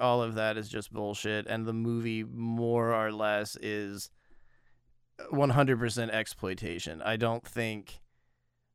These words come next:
a lot of the arguments that are made in favor of the movie are actuality as to where this is just one hell of a brutal movie.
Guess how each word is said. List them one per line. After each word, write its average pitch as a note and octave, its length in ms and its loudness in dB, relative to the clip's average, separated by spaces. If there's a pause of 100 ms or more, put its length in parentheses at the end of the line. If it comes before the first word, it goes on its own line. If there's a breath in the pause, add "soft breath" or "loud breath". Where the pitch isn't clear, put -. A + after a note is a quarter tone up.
(280)
a D3 100 8
lot B2+ 260 8
of B2 120 4
the B2+ 140 0
arguments B2 560 2
that B2 140 2
are A#2 80 2
made A#2 240 2
in A2+ 100 -4
favor A#2 480 2
of A2+ 160 -2
the A2+ 80 -6
movie A2 420 -2
are A2 200 2
actuality G#2 760 2
as G2+ 160 -4
to A2+ 100 -4
where G#2+ 120 0
this G#2+ 220 -6
is G2+ 120 -8
just G#2+ 220 -6
one G#2+ 160 -2
hell G#2 340 -4
of G2+ 140 -2
a G2+ 80 -6
brutal G2+ 380 -4
movie. G#2 360 -6